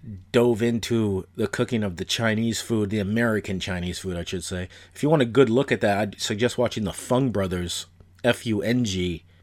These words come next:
on YouTube. They have a great series where they're through New York and they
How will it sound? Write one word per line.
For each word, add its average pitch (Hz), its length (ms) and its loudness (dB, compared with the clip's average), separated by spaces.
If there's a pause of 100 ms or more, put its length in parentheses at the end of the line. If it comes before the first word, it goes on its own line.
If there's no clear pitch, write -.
(800)
on 95 480 -4 (100)
YouTube. 101 480 0
They 101 100 0
have 98 140 0
a 98 60 0
great 104 340 0
series 101 640 2 (160)
where 113 160 0
they're 101 180 2
through 113 220 0
New 104 100 0
York 104 320 0
and 98 100 -2
they 90 220 -2